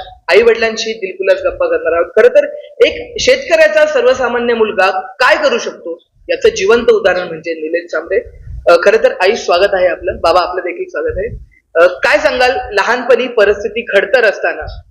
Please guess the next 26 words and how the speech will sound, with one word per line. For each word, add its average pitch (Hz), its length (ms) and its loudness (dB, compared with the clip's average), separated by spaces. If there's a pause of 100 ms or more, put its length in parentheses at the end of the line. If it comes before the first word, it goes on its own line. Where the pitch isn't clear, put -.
(200)
खरं 208 140 0
तर 180 80 2
बाबा 233 180 2
तुमचं 254 480 0
इच्छा 240 260 0
होती 226 240 2
की, 240 60 -4
अ, 208 300 -6
निलेश 185 360 0
सरांनी 202 420 0 (340)
वकील 240 240 0
व्हावं, 170 500 -2 (160)
परंतु 240 320 2
ते 294 160 0
समाजसेवेमध्ये 285 1000 0
इतकं 349 360 0
मोठं 294 240 4
नाव 226 160 2
झालंय 190 320 2 (440)
की 247 60 2
आज 247 280 2
वकील 262 260 2
असो, 262 340 2
पोलीस 233 360 2
असो, 453 340 2
प्रत्येकाला 247 680 0